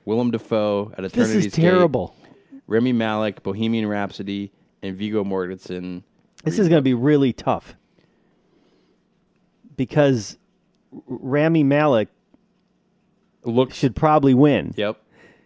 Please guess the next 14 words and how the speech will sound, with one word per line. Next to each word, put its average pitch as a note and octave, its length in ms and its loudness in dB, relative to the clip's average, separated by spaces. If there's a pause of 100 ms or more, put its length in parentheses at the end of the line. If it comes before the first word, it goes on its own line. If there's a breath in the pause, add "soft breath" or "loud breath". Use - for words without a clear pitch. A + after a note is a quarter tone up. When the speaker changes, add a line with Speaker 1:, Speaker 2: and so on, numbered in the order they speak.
(120 soft breath)
Speaker 2:
Except C3+ 560 0 (720)
it's C#3 220 0
a C3+ 60 0
bunch C#3 300 0
of A#2+ 240 2 (1160)
libtards B2+ 840 2 (100)
in B2 140 2
Hollywood A#2+ 720 4 (240)
and A#2 140 4
they, B2 140 4
they'd A#2 380 0
love C#3 260 2
Christian B2+ 420 2
Bale A2 460 2